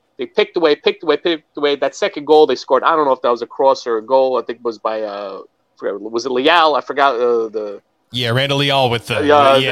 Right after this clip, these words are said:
Speaker 2: that was a
Speaker 1: I, I,
Speaker 2: nasty
Speaker 1: I don't,
Speaker 2: goal.
Speaker 1: I don't, I, I, I don't think that was a shot. I think that was a <laughs> misplaced
Speaker 2: Yes,
Speaker 1: cross. But
Speaker 2: that is
Speaker 1: anyway,
Speaker 2: correct.
Speaker 1: you know,
Speaker 2: <laughs>
Speaker 1: listen,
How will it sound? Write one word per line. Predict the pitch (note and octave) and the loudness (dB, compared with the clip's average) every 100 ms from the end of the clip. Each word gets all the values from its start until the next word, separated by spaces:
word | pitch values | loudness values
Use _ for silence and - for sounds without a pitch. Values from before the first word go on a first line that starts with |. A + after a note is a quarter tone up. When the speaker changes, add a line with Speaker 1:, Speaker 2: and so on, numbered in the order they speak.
| A#2 | -2
Speaker 2:
that | A#2+ | -2
was | A#2 | 2
a | |
Speaker 1:
I, | G#3 | 4
I, | |
Speaker 2:
nasty | G3 A#3 A#3 A3+ A#3+ | 6 6 8 8 8
Speaker 1:
I | |
don't, | B3+ G3 | 6 6
Speaker 2:
goal. | A3+ | 6
Speaker 1:
I | B3 | 6
don't, | G#3 | 4
I, | F#3+ G3+ | 4 4
I, | F3+ G3 F#3+ | 4 2 4
I | G3+ | 4
don't | F#3+ | 2
think | F3+ D3 | 0 -2
that | D3 | 0
was | B2+ | -2
a | A#2 | -4
shot. | D3 B2 | -6 -4
I | C3 | -4
think | F#3 | -2
that | F3+ | 2
was | F3 - | 4 2
a | - - _ | -4 -12 _
<laughs> | _ | _
misplaced | E3+ G3+ - F#3 - | -2 -2 2 0 0
Speaker 2:
Yes, | - | 2
Speaker 1:
cross. | A3 A#3 - | 4 4 2
But | G#3+ G#3+ | -2 2
Speaker 2:
that | C#4+ | 2
is | A#3+ | 4
Speaker 1:
anyway, | E3+ D3 D3+ | 2 2 0
Speaker 2:
correct. | F3+ D3+ D3+ C3 - | 0 0 0 -6 -4
Speaker 1:
you | |
know, | C3+ | -4
Speaker 2:
<laughs> | - | 2
Speaker 1:
listen, | G#3 - C3+ | 0 0 -8